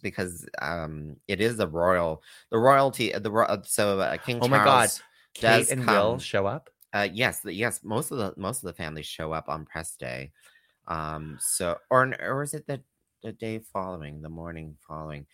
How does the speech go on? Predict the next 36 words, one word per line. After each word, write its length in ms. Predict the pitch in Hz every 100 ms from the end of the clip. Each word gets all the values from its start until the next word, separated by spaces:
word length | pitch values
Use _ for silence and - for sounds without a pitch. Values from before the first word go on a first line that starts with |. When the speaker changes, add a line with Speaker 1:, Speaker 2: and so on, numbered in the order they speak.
| - - -
Speaker 1:
Anyway, 160 | 123 107
so 160 | 113
King 220 | - 131
Charles 400 | - 107 98 98 87
and 320 | 82 85 -
Queen 240 | - 92
Camilla, 640 | 85 85 92 82 76 76 110
Speaker 2:
Oh, 220 | 113 98
Speaker 1:
uh, 40 |
Speaker 2:
I'm 140 | 98 101
sorry. 300 | - 87 73 73
Speaker 1:
toured. 60 | - _ _ _ _ _ -
Uh, 100 | 101
but 180 | 123
also, 500 | - 131 - 135 127
um, 520 | 98 107 107 104 101 -
Princess 340 | - - 123 -
of 120 | 98
Wales, 600 | 131 160 73 80 - -
uh, 220 | 78 76 76 -
did, 240 | 78 73
Speaker 2:
Mm. 180 | 76 76
Speaker 1:
uh, 40 | 67
was 160 | 82 82
there 160 | 80 76
too. 180 | -
She 180 | 85 113
has 180 | 123 123
a 40 | 110
trust 420 | - 64 - -
that 180 | 71 -
does 220 | 76 76
a 60 |
garden 420 | 73 67 69 69 67
there 180 | 60 60
too. 360 | - 69 60